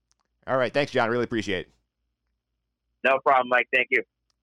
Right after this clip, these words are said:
Speaker 1: All right, and that will do it for this week's show. I wanna thank my guest, Ben Rothenberg of the N C R Tennis Podcast, for calling in to talk tennis, talk U S Open coverage here. I also wanna thank the great John Stanko for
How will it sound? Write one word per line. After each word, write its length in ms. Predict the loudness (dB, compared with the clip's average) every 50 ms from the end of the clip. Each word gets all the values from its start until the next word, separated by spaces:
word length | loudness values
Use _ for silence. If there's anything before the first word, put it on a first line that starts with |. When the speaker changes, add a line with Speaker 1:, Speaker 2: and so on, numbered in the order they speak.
| _ _ _ _ _ _ _ _ _ _ _ _ _ _ _ _ _ _ _ -4
Speaker 1:
All 120 | -2 0
right, 160 | 0 0 -2
and 120 | -2 -4 -2
that 140 | -2 -2 -2
will 120 | -2 -2
do 160 | -2 -2 -2
it 60 | -2 -2
for 60 | -2
this 180 | -4 -4 -6
week's 180 | -8 -10 -10 -10
show. 280 | -8 -8 -6 -6 -6 -6
I 60 | -4
wanna 160 | -4 -2 -2
thank 180 | -2 -4 -4 -4
my 120 | -6 -6
guest, 440 | -4 -2 -2 -2 -2 -2 -6 -8 -4 -2
Ben 180 | -2 0 0
Rothenberg 720 | 2 2 2 2 0 -2 -4 -2 0 2 2 2 2 0 -4
of 60 | -8
the 160 | -10 -8 -6
N 140 | -6 -6 -6
C 180 | -4 -4 -2
R 160 | 0 0 0 -2
Tennis 320 | -2 -2 -2 -2 -4 -4
Podcast, 680 | -2 0 0 0 0 -2 -4 -2 -2 0 -2 -2 -4 -6
for 180 | -6 -6 -6
calling 400 | -6 -4 -2 0 0 0 0 0
in 240 | 0 0 0 -2 -4
to 340 | -4 -4 -4 -4 -4 -4 -8 -8
talk 300 | -6 -4 -4 -4 -6 -8
tennis, 400 | -10 -6 -6 -4 -4 -4 -6 -8
talk 280 | -4 -2 -2 -2 -2 -4
U 120 | -4 -2 -2
S 160 | -2 -2 -2
Open 260 | -4 -4 -4 -6 -6
coverage 420 | -4 -4 -4 -2 -4 -6 -8 -8 -12
here. 260 | -12 -12 -12 -12 -14 _ _ _ _ _ _ _ _ _
I 40 | -8
also 120 | -4 -4
wanna 100 | -2 -2
thank 160 | -2 -4 -4
the 60 | -4 -4
great 200 | -2 -2 -2 -2
John 220 | -2 -2 -2 -2
Stanko 560 | -2 -2 0 0 0 -2 -2 -2 -2 -2 -4
for 260 | -4 -6 -6 -6 -8